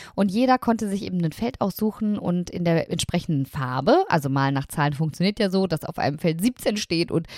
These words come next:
dann nimmt man eben die Farbe mit der Nummer siebzehn und malt dieses Feld aus. Am Ende ergibt das dann alles ein riesengroßes Hochzeitsbild und eben mit dem Hochzeitspaar drauf zum Beispiel. Und das war ganz süß, dass mein Sohn sich da auch ganz, äh, äh,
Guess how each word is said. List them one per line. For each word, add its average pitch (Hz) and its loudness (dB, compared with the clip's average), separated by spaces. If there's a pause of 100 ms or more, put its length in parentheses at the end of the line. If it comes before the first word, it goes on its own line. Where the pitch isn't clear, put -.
(160)
dann 175 0
nimmt 185 2
man 165 0
eben 165 -4
die 156 -4
Farbe 156 -2
mit 143 0
der 135 0
Nummer 127 0
siebzehn 202 -2
und 165 4
malt 147 2
dieses 151 -4
Feld 135 -2
aus. 131 -6
Am 123 -2
Ende 220 2 (300)
ergibt 180 -2
das 185 -2
dann 170 -2
alles 156 0
ein 147 0 (600)
riesengroßes 160 2 (100)
Hochzeitsbild 190 2
und 208 -2
eben 208 0
mit 208 2
dem 254 4
Hochzeitspaar - -4
drauf - -2
zum 247 4
Beispiel. - -4 (480)
Und 226 2
das 226 4
war 202 8
ganz 175 2
süß, 359 0
dass - -4
mein 202 0
Sohn 208 -2
sich 240 -2
da - 2
auch - 4
ganz, 185 2
äh, 156 2
äh, 139 0